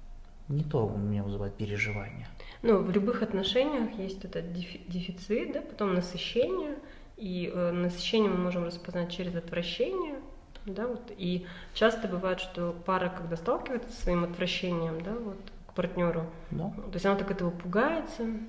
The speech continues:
Speaker 2: и, к примеру, говорит: "Ой, нет, всё, мне это не подходит". Это может быть как и маркёр такого насыщения, некого, некой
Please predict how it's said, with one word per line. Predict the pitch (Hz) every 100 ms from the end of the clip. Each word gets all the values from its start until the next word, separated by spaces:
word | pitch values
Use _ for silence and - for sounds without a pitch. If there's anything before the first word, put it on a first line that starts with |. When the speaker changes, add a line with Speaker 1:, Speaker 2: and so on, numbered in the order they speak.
| - 220
Speaker 2:
и, | 175 170
к | 170 -
примеру, | 180 180 180
говорит: | 170 165
"Ой, | 214 190
нет, | 180 165 165 - - - -
всё, | - 185
мне | 180 202
это | 202
не | 185
подходит". | 180 - 175 165 165
Это | 214 247
может | 240 240 202
быть | 185 202 202 - - -
как | - 185
и |
маркёр | 196 196 196 190 190 240 262
такого | - 202 208 202
насыщения, | 170 175 175 - - 208 196 160 156
некого, | 156 180 - 180 170
некой | 165 185 196 202